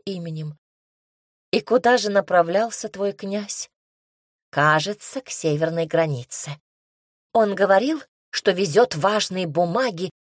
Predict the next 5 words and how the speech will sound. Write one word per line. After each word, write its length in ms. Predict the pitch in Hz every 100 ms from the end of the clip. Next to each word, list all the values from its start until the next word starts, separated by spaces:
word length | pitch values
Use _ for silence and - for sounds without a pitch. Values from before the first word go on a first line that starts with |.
| _
в 60 | 151
Зоан". 560 | 123 196 190 196 147 127 _ _ _ _ _ _ _ _ _
Скверно, 760 | - - - 170 175 151 135 - _ _ _ _
очень 540 | - 190 160 - 147 139
скверно. 680 | - 147 151 143 143 135